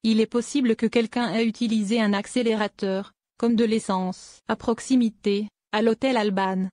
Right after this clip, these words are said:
Chloé, la femme de Michael, Alex et Diego prenaient leur petit déjeuner et parlaient de l'accident de la veille.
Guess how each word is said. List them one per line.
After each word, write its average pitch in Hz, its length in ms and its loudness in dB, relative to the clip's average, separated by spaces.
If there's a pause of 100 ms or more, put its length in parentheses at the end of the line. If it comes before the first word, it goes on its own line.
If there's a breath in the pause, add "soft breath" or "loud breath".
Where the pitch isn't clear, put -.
(220)
Chloé, 196 400 -2 (320)
la 214 100 2
femme 254 300 0
de 220 100 4
Michael, 190 720 0 (260)
Alex 214 380 -2
et 220 100 0
Diego 214 380 0
prenaient 220 380 0
leur 208 180 0
petit 226 380 -2
déjeuner 220 480 0
et 220 60 2
parlaient 220 320 0
de 208 100 2
l'accident 208 560 -2
de 214 80 2
la 190 160 0
veille. 185 360 -4